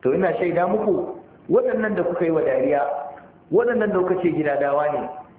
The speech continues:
inni jazaituhum al-yawma bima sabaru. Yau na yi musu zakayya da abin da suka yi na haƙuri, al-jaza al-hasan. Na ba su gidan aljanna, kuma annahum humul faizuna.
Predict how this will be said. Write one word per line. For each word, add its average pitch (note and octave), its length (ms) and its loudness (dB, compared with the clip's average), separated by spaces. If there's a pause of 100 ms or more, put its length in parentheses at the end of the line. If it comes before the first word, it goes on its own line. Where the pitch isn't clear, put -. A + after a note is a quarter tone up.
(120)
inni D#3+ 380 2
jazaituhum E3 540 0
al-yawma E3 320 0
bima C#3+ 280 0
sabaru. B2 300 0 (140)
Yau F3+ 180 2
na F3 120 0
yi F3 100 0
musu F3 160 -2
zakayya F3+ 400 2
da C#3 80 0
abin D#3 160 -2
da D3 60 -2
suka C#3+ 160 -4
yi C#3+ 60 0
na C#3+ 100 0
haƙuri, F#3 580 0 (220)
al-jaza C#3 400 0
al-hasan. - 480 -4 (480)
Na D3 140 2
ba F3 200 0
su E3+ 80 -2
gidan E3 260 0
aljanna, D#3+ 400 0 (200)
kuma E3+ 200 2
annahum D3+ 380 0
humul C#3+ 240 -2
faizuna. B2+ 520 0